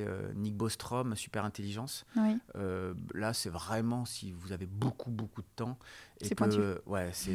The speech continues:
Speaker 2: Mhm.
Speaker 1: c'est lourd. C'est, et puis, c'est beaucoup autour de la super intelligence. Et, euh, il fait tous les scénarios du possible sur le moment où l'intelligence artificielle devrait, deviendrait plus intelligente que nous. Donc, c'est un, c'est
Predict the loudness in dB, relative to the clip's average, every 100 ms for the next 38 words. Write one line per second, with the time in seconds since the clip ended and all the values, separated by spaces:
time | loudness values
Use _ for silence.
0 | 0 -2 -4 -4 -2 -2 -2 -4 -6 -6
1 | -4 -4 -2 -2 -2 -2 -2 -2 0 -2
2 | -2 -4 -4 -4 -4 -4 -4 -4 -6 -8
3 | -10 -16 -12 -10 -4 -2 0 0 2 4
4 | 4 2 2 2 0 -2 -8 -8 -6 -2
5 | 0 0 0 -2 -4 -8 -20 -12 -8 0
6 | 2 4 4 4 4 4 4 2 0 -2
7 | -4 -6 -6 -4 -4 -4 -6 -10 -4 -2
8 | -4 -4 -4 -4 -6 -6 -6 -8 -12 -20
9 | -20 -10 -8 -2 0 0 -2 -4 -6